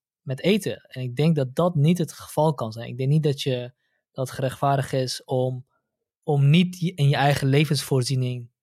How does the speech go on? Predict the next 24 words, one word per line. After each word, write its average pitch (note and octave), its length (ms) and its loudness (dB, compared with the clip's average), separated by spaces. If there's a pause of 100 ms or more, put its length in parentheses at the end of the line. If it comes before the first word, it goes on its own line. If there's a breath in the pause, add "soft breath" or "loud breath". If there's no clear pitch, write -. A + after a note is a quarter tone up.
(300)
eh, A2+ 440 -6 (200)
eh, A#2 260 -14 (120)
te - 100 -4
werken D3+ 300 2
voor C#3+ 120 0
je C3 60 2
eigen C3 200 0
levensvoorziening. A#2+ 680 0
Dus B2 160 -6
ik C#3 100 -6
denk E3 160 2
zelfs F3 180 2
dat C#3+ 120 -2
de, D3 120 -4
in C3+ 160 2
dat D#3+ 220 2
geval C#3 380 0
zou C3+ 180 0
je C3 60 0
het B2 100 -6
argument C#3+ 380 -2
kunnen C3+ 200 -2
maken, B2+ 300 -4
oké, C#3+ 340 -2